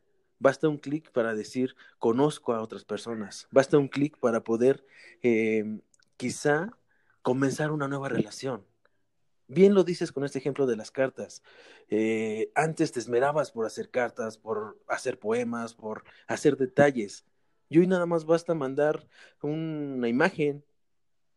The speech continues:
mandar un, un texto que no te tardas, eh, ni cinco minutos en redactarlo, ¿no? Entonces, el amor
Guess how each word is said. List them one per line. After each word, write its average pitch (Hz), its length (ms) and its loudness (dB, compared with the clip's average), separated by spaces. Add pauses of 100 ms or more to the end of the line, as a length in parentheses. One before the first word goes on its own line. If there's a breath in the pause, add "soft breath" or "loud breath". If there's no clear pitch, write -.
(140)
mandar 135 580 -2
un, 120 600 -6 (220)
un 139 140 -2
texto 135 520 2 (920)
que 110 160 -4
no 127 140 0
te 127 80 -14
tardas, 113 580 0 (460 soft breath)
eh, 104 600 -6
ni 101 140 -6
cinco 127 280 -4
minutos 113 380 -2
en 101 100 -6
redactarlo, 92 540 -4
¿no? 117 160 -2
Entonces, 160 480 -2 (1040 soft breath)
el 160 140 4
amor 202 340 2